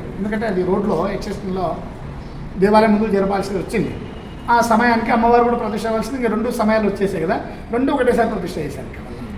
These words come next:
ఇప్పుడు ఇక్కడ అమ్మవారు వచ్చేసి సిక్స్టీన్, సెవెంటీన్ ఇయర్స్ అవుతుంది, సెవెంటీన్ ఇయర్స్ అంతే. కానీ కొంగు బంగారుగా ఉంది అమ్మవారు. ఉమ్, చాలా చాలా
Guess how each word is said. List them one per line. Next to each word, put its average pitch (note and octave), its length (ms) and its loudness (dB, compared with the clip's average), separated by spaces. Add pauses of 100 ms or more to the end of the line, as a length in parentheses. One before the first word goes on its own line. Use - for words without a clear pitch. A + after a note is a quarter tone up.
(300)
ఇప్పుడు A#3 180 2
ఇక్కడ A#3 200 2
అమ్మవారు A3 380 2
వచ్చేసి G#3+ 440 -2 (420)
సిక్స్టీన్, A3 320 -4
సెవెంటీన్ G3 680 0
ఇయర్స్ F#3 220 4
అవుతుంది, C#3+ 320 -6 (440)
సెవెంటీన్ F#3 420 2
ఇయర్స్ E3 280 -2 (920)
అంతే. F#3 300 0
కానీ A3+ 160 4
కొంగు A#3 360 -2
బంగారుగా A3 440 6
ఉంది F#3 200 2
అమ్మవారు. - 280 0 (920)
ఉమ్, - 600 2
చాలా G3+ 240 6
చాలా G#3 280 4